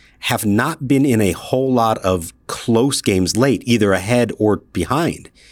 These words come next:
Most of their games, I need to go back and look at this, but it feels like most of their games, they're either winning by a pretty comfortable margin or losing by a comfortable margin, and not a lot of games have been flipping late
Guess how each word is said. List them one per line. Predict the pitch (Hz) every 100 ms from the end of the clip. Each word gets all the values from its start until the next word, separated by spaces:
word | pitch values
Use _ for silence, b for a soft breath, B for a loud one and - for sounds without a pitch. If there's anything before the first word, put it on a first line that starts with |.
| B B B -
Most | 107 127 208 -
of | 208
their | 190
games, | 120 107 151 190 110
I | 123
need | 131
to |
go | 120
back | 117 110
and | 85
look | 120 98
at |
this, | 82
but | - 98
it | 90
feels | - 202
like | 180 85
most | 117 156
of | 143
their | 107
games, | 85 143 120 B B B _
they're | 117
either | 120 98
winning | 85 117 160
by | 143 135
a | 120 - _ -
pretty | 156
comfortable | - 139 139 165
margin | 151 165 156 175 156 B B B
or | - 104
losing | 101 190 170
by | 95 87
a |
comfortable | - 95 92 87
margin, | 80 85 87 92 - _ _ -
and | 131 123
not | 147
a |
lot | 139 120
of |
games | 120 113
have | 101
been | 92
flipping | - 147 165 98 76
late | 87 76